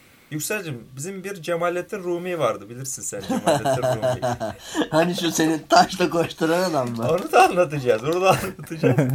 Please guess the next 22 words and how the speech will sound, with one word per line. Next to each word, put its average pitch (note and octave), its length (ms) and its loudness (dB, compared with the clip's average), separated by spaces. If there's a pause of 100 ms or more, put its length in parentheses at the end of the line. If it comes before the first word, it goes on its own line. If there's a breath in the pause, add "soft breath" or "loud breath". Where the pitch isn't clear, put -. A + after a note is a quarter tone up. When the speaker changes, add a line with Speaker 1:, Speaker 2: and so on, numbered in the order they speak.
(160)
Speaker 2:
<laughs> - 280 -14
Speaker 1:
Cemalettin G#3 720 4
Rumi G3 560 -6 (200)
takma F3 380 -2
isminde - 760 -2
bir C#3+ 180 -6
abimiz D3+ 520 -2
vardı. F3 400 0 (420 loud breath)
<laughs> - 260 -10
Abimizin C#3+ 680 -4
taş D3+ 240 -2
hikayesini C#3+ 360 -4
de D#3+ 40 0
anlatacağım. C#3+ 480 -6 (500 soft breath)
Cemalettin A3+ 460 2
Rumi'ye A#3 400 0
aktarıyormuş G3+ 760 0
gibi A2+ 240 -8
reis. B2 440 -4
Yani D3 360 -2 (460 soft breath)
sanki G#3 400 -2
on-, G#3 260 -6